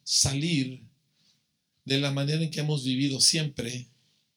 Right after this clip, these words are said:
y empezar a formar otra clase de conexión con nuestros hermanos. ¿Sabe por qué nos gustan las telenovelas? Porque somos peleoneros y conflictivos y chismosos y manipuladores.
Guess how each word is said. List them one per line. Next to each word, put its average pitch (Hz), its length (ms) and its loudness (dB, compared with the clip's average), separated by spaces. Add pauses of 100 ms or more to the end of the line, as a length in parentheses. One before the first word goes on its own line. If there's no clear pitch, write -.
(320)
y 127 80 -2
empezar 135 500 6
a 147 80 -2
formar 131 520 -2
otra 147 380 0
clase 120 540 0 (460)
de 127 160 -4
conexión 117 840 -2 (440)
con 113 160 -4
nuestros 117 420 -2
hermanos. 110 760 -6 (1400)
¿Sabe 190 260 0
por 165 160 -4
qué 185 120 -4
nos 175 180 0
gustan 175 320 -2
las 156 120 2 (200)
telenovelas? 139 800 0
Porque 143 200 -6
somos 170 280 -2
peleoneros 147 560 -2
y 147 80 -6
conflictivos 139 680 -2
y 117 80 -2
chismosos 127 600 0
y 127 80 0
manipuladores. 113 1000 -4